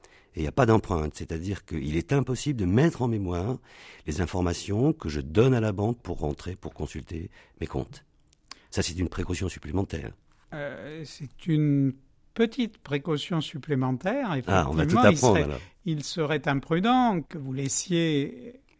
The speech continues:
Speaker 2: le système tout seul avoir accès à vos comptes. Ce qui se passerait si, euh, le mot de passe était préenregistré, parce que ça voudrait dire que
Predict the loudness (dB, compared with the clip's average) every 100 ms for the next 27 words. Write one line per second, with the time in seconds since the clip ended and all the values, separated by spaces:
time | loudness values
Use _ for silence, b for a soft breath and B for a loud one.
0 | -16 -14 -12 -8 -4 -2 -2 2 4 4
1 | 2 0 -8 -10 -4 -2 2 4 4 2
2 | -2 -10 _ -10 -4 -4 -4 -6 -6 -6
3 | -6 0 2 0 -4 -12 -6 -6 -4 -4
4 | -2 0 0 0 -4 -6 -10 -12 B B
5 | B _ -12 -10 -10 -12 -12 -12 -14 -14
6 | -14 -12 -12 -10 -8 -2 -2 -2 -4 -8
7 | -6 -6 -4 -6 -2 -2 0 -2 -4 -2
8 | -2 2 2 2 2 0 0 0 0